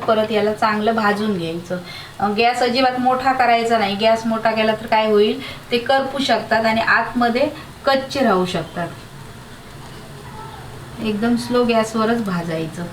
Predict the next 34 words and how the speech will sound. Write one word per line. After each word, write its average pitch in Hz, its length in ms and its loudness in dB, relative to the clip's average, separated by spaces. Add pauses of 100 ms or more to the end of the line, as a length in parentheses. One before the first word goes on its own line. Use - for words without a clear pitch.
म्हणजे 202 300 -2
ते 208 80 0
चांगले 208 420 0
भाजले 196 460 -4
जातात 160 360 -2
आतून 175 380 -2
बाहेरून. 160 380 -2 (680)
हे 202 200 -2
बघा, 190 200 4
आता 185 240 2
शेपटी 226 380 0
ठेवल्यामुळे 214 600 2
मला 208 280 2 (460)
शेपटीला 226 500 0
धरूनच 220 500 2
असं 214 320 0
अलटून 214 440 0
पलटून 202 440 0
भाजता 196 420 -2
येतंय. 175 360 -2 (1800)
तर 214 80 4
हे 220 140 2
बघा, 214 260 2
आता - 340 0
दोन्ही 233 340 2
साईडने 233 460 2
चांगले 226 420 0
भाजले 202 440 -2
आहेत. 247 220 2
आता 202 280 -4
गॅस 233 260 2
बंद 202 300 -2
करून 180 340 -4
घेऊया. 170 320 -8